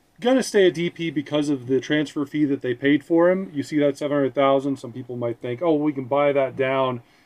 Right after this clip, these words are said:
if we wanna get a third and then, and then a fourth D P." Uh, that's actually not the case 'cause I think they paid three million for him at the begin-, uh, when they, when they brought him in, and that,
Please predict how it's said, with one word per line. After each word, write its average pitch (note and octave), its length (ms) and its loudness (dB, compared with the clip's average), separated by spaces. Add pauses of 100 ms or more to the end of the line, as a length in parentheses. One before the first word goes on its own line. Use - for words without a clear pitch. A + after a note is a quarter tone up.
if B2+ 140 -14
we C#3 80 -2
wanna C3 220 -2
get A#2+ 140 -2
a A#2 60 0
third B2+ 340 -4
and A#2 160 -2
then, B2 180 -2
and B2+ 200 -6
then B2 80 -4
a A2+ 60 -2
fourth C3 360 -2
D A#2+ 140 -12
P." B2+ 360 -2 (420)
Uh, C#3+ 180 2
that's C#3+ 220 2
actually D3 240 0
not C3 160 0
the A#2 60 -10
case A#2+ 300 -2
'cause A#2+ 220 -6
I C#3+ 160 -2
think C#3 160 -6
they B2+ 120 2
paid A#2+ 240 0 (280)
three C3 220 -4
million C3+ 400 2
for D3+ 240 2
him D#3+ 160 -2 (400)
at C3+ 160 -2
the C#3 60 -10
begin-, C#3 380 -2
uh, C3 220 4
when B2+ 160 -2
they, B2+ 140 0 (100)
when B2+ 160 -6
they B2 100 0
brought B2 280 4
him A#2+ 100 -2
in, C3 240 0 (100)
and A#2 220 -4
that, C3 200 2